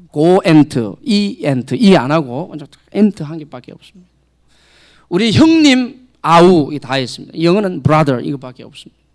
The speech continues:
언니, 동생 다 있는데 sister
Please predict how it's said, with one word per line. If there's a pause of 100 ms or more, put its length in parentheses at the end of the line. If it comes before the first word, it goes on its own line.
(1200)
언니,
동생
다
있는데
sister